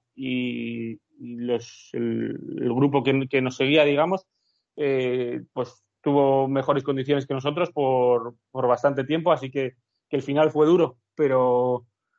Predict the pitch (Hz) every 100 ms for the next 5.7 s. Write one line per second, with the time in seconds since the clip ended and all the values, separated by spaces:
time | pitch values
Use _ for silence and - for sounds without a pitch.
0 | _ _ 139 135 135 135 160 143 147 156
1 | 151 147 147 143 143 147 160 151 151 147
2 | 147 143 147 143 139 160 156 160 160 156
3 | 147 143 143 143 143 143 143 143 135 160
4 | - 165 151 147 143 147 147 143 139 139
5 | 160 160 123 - 127 123 120